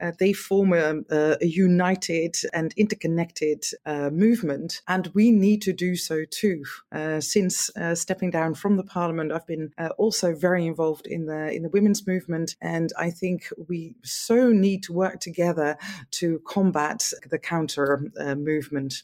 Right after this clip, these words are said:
Unless, yeah, and, and if we, if we don't stand in solidarity, yeah, with each other, we stand to lose a lot.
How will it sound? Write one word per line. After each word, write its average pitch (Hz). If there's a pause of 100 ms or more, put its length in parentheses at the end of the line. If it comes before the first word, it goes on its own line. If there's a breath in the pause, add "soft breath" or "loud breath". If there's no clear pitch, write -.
Unless, 160
yeah, 147
and, 156
and 160
if -
we, 170
if 180
we 180
don't 190
stand 170
in 170
solidarity, 160
yeah, 156
with 165
each 170
other, 151
we 170
stand 160
to -
lose 165
a 156
lot. 151